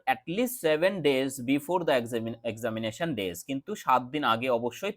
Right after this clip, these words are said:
পাবলিশ করা, অ্যানাউন্স করা হবে। ফিস কি বলেছে এখানে, ফিসটা তোমরা প্রত্যেকে দেখে নিতে পারছো। জেনারেল এবং ওবিসি ক্যান্ডিডেটসদের জন্য ফাইভ হান্ড্রেড, ফাইভ হান্ড্রেড, নাইন, টেন এবং ইলেভেন, টুয়েলভ দুটোর ক্ষেত্রে, এবং, আহ, এসসি, এসটি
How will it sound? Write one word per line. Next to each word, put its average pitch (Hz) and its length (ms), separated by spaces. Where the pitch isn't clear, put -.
পাবলিশ 117 280
করা, 120 160
অ্যানাউন্স 127 320
করা 131 140
হবে। 110 200
ফিস 220 240
কি 220 80
বলেছে 202 300
এখানে, 220 260
ফিসটা 175 400
তোমরা 170 220
প্রত্যেকে 160 360
দেখে 143 200
নিতে 165 200
পারছো। 160 260
জেনারেল 151 380
এবং 147 120
ওবিসি 139 340
ক্যান্ডিডেটসদের 135 600
জন্য 151 120
ফাইভ 117 160
হান্ড্রেড, 147 300
ফাইভ 127 240
হান্ড্রেড, 151 280
নাইন, 123 200
টেন 151 200
এবং 131 100
ইলেভেন, 127 280
টুয়েলভ 143 260
দুটোর 147 260
ক্ষেত্রে, 160 220
এবং, 151 140
আহ, 113 100
এসসি, - 300
এসটি - 240